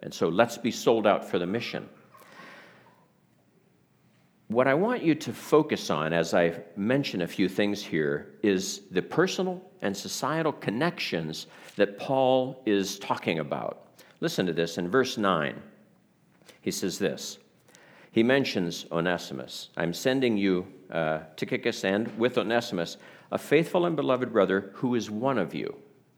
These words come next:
So he specifically points out that Onesimus is like the people that he's writing to. He's one of you.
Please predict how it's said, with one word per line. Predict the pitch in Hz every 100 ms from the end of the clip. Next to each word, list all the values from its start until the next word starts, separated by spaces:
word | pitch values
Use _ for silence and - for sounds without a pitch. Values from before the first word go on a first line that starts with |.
| _ _ _ _ _ _ _ -
So | -
he | 101
specifically | - 101 - 185 196 151
points | 131 135 117 92
out | 104 85 82
that | 101
Onesimus | 98 98 127 - 95 85 - -
is | 98 95 87 - - - _ _ -
like | 95 107 -
the | 101
people | 104 95
that | 92
he's | 87 -
writing | 92 87 82
to. | 78
He's | 71 98
one | 98 104
of | 101 71
you. | 60